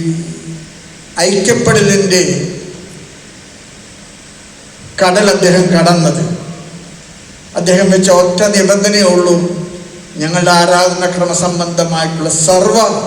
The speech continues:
സ്വാതന്ത്ര്യങ്ങളും ഒരു സ്വതന്ത്ര പൗരസ്ത്യ സഭ എന്ന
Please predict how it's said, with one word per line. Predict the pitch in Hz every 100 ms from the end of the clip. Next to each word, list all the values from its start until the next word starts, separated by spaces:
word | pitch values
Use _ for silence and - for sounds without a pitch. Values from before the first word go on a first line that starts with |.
| - - - - - - - -
സ്വാതന്ത്ര്യങ്ങളും | - 156 185 214 202 196 170 139 - - - - - - - - - - - - - - -
ഒരു | 349 202
സ്വതന്ത്ര | 202 233 240 254 240 233 254 247 - - - - -
പൗരസ്ത്യ | 170 190 220 220 - 226
സഭ | 220 208 233 233
എന്ന | 233